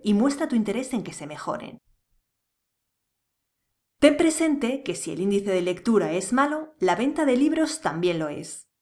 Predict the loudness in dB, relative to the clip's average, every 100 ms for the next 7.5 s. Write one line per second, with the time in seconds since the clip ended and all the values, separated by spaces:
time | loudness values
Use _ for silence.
0 | _ _ -2 0 2 0 -4 0 0 0
1 | 0 0 0 0 -2 0 -2 -4 -10 -6
2 | -2 0 -2 -4 -4 -2 0 -2 -4 -2
3 | 0 0 -2 -4 -4 -4 -2 -2 -2 0
4 | 0 0 -2 0 -2 -2 -4 -6 -6 -6
5 | -6 -4 0 2 0 -4 -8 -8 2 4
6 | 6 4 4 2 0 -2 -2 -2 -4 -8
7 | -8 -8 -8 -12 -16